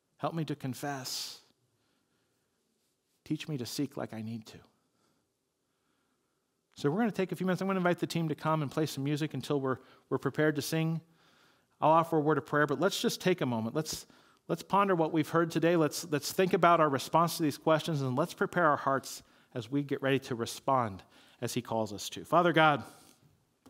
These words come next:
we thank You for this opportunity to hear Your word. We thank You for this passage that is just full of, of great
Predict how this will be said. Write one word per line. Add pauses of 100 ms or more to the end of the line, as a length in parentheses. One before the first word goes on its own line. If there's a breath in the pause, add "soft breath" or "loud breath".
(200)
we
thank
You
for
this
opportunity
to
hear
Your
word.
We
thank
You (380 loud breath)
for
this
passage
that
is
just
full (400 loud breath)
of,
of
great